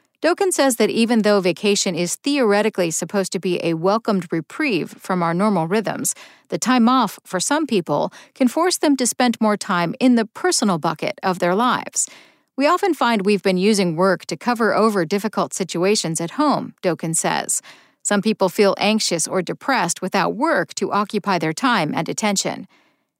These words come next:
If you're aching for some quiet time during the holidays, or just more time, Doken advises doing something called reclaiming your mornings. And this is something you can do any time of year.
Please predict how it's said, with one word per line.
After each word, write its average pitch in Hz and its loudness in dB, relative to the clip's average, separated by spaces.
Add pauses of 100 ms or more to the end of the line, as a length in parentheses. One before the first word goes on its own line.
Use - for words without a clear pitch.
(180)
If 254 -2
you're 294 2
aching 339 2
for 233 2
some 190 0
quiet 208 0
time 151 -2
during 175 0
the 165 -2
holidays, 165 -2 (260)
or 208 2
just 196 0
more 294 4
time, 57 -6 (340)
Doken 349 2
advises 226 2
doing 214 2
something 175 -2
called 175 0 (100)
reclaiming 233 2
your 185 0
mornings. 202 0 (340)
And 226 4
this 381 2
is 359 -2
something 247 2
you 208 4
can 190 0
do 170 2 (100)
any 254 6
time 165 -2
of 151 -6
year. - -6